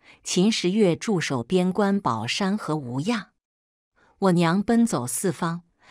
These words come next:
致力于扶起千千万万的女性。而我，女帝给了我一个空旷的国库。“程爱卿，朕的国库就靠你了。”她哈哈大笑离去，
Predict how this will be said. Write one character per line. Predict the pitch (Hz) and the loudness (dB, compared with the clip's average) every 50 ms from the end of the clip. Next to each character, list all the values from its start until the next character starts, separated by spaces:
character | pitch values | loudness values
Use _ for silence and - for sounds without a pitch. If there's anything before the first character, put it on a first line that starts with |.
| - _ _ | -20 _ _
致 | - - 285 247 | -2 0 0 2
力 | 220 214 185 151 | 4 2 2 2
于 | 147 151 170 | 2 0 0
扶 | 175 - - - 175 214 | 0 -2 -4 -2 -2 -2
起 | - - - 143 127 | -2 -2 -4 -4 -6
千 | 123 - - 214 196 202 196 | -4 -4 -2 0 0 0 0
千 | - - 226 214 226 | 0 0 0 0 0
万 | 240 220 180 151 | 0 -2 -2 -2
万 | 156 180 156 135 | -2 -2 -2 -2
的 | 135 | -2
女 | 131 131 127 110 | -2 -2 -4 -4
性。 | 120 - - - 156 127 - _ _ _ _ _ _ _ _ _ _ _ _ _ _ _ | -6 -6 -6 -6 -6 -8 -8 _ _ _ _ _ _ _ _ _ _ _ _ _ _ _
而 | - 175 175 185 | -2 0 0 0
我， | 175 160 139 117 117 131 - - _ _ _ - - - _ _ | 0 0 -2 -4 -4 -8 -12 -16 _ _ _ -20 -20 -20 _ _
女 | 208 190 180 180 | 4 4 4 4
帝 | - 277 262 233 | 4 4 2 2
给 | - 190 160 147 | 2 0 0 0
了 | 165 170 | 0 0
我 | 170 156 139 | 0 0 0
一 | 139 165 175 | 0 -2 -2
个 | - 196 | -2 -4
空 | - - - - 294 262 | -6 -6 -8 -8 -6 -6
旷 | 269 - - 262 180 | -8 -6 -4 -4 -4
的 | 143 135 | -4 -4
国 | 127 - 123 123 127 | -6 -6 -6 -6 -6
库。 | - - - 202 - - _ _ _ _ _ _ _ _ _ _ _ _ _ _ | -8 -6 -6 -6 -6 -6 _ _ _ _ _ _ _ _ _ _ _ _ _ _
“程 | - - 180 175 196 | -8 -4 -4 -2 -2
爱 | 220 247 208 160 | 0 -2 -2 -2
卿， | - - - 190 185 196 - _ _ _ _ _ _ _ _ _ | -4 -4 -2 -2 -2 -4 -6 _ _ _ _ _ _ _ _ _
朕 | - 359 359 311 | 0 0 2 2
的 | 233 202 | 2 0
国 | - - 160 160 175 | 0 0 0 0 0
库 | 175 - - 233 175 147 131 | -2 -2 -2 0 0 0 -2
就 | - - 180 | -4 -4 -4
靠 | 170 - - - 220 190 | -4 -4 -6 -6 -2 -2
你 | 175 151 127 117 | -2 -2 -2 -4
了。” | 110 110 107 - - _ _ _ _ _ _ _ _ _ _ _ _ _ _ _ | -6 -8 -10 -10 -12 _ _ _ _ _ _ _ _ _ _ _ _ _ _ _
她 | - 202 170 | -4 -4 -4
哈 | - - 185 160 | -2 -2 -2 -2
哈 | - 196 175 | -2 -2 -4
大 | 165 - 185 156 | -2 -2 -2 -2
笑 | 143 - - 170 143 | -2 -2 -2 -4 -4
离 | 131 135 131 143 | -2 -4 -4 -4
去， | 143 - - 180 127 - | -4 -4 -4 -4 -6 -6